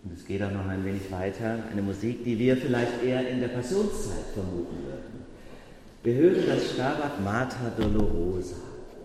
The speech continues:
Es ist von Giovanni Battista Pergolesi. Stabat Mater Dolorosa, das heißt ja übersetzt, es stand die Mutter mit Schmerzen. Und natürlich ist Maria gemeint, wie sie weinend unter dem Kreuz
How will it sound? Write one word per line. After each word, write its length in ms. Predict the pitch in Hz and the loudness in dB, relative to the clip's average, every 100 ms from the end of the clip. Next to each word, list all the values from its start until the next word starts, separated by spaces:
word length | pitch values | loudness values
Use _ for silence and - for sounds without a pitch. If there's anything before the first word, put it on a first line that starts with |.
| - - - - - - - - - - - - | -18 -20 -20 -20 -20 -20 -20 -20 -20 -20 -20 -14
Es 100 | 92 | -6
ist 160 | 107 - | -6 0
von 360 | 107 104 98 | 2 2 0
Giovanni 400 | 101 101 107 120 | -2 0 2 2
Battista 540 | 113 101 - 110 - 104 | 2 -2 -2 -6 -4 -6
Pergolesi. 840 | 101 95 98 90 80 76 82 85 85 - - - - - - | -6 -6 -4 -4 -6 -6 -8 -8 -12 -16 -20 -20 -20 -20 -6
Stabat 440 | 98 107 117 110 | -2 0 0 0
Mater 380 | 98 101 104 104 | -2 -2 -2 -2
Dolorosa, 560 | 101 101 98 104 95 | 0 0 0 0 -2
das 220 | 90 90 85 | -4 -6 -4
heißt 260 | 104 - | -4 -4
ja 80 | - | -4
übersetzt, 540 | - 87 101 107 - | -2 -4 -2 -4 -4
es 160 | - 87 | -8 -8
stand 420 | - 98 113 127 | -6 -2 0 0
die 60 | 104 | 0
Mutter 340 | 98 104 110 | 0 0 0
mit 180 | 104 98 | 0 -2
Schmerzen. 760 | - 90 80 73 - - 82 82 - - - | -4 -4 -4 -6 -10 -6 -4 -4 -6 -10 -4
Und 80 | 113 | 0
natürlich 400 | 110 139 131 123 | 2 4 2 2
ist 160 | - | 0
Maria 360 | 120 120 131 123 | 0 2 4 4
gemeint, 180 | 92 82 - - - - - - - - - - - | 2 0 -4 -8 -10 -12 -14 -16 -16 -16 -16 -18 -2
wie 80 | 110 | 0
sie 160 | 98 | 2
weinend 360 | 101 120 120 107 | 2 4 4 4
unter 160 | 110 107 | 4 2
dem 200 | 101 90 | 2 0
Kreuz 320 | 92 85 78 | -2 -4 -6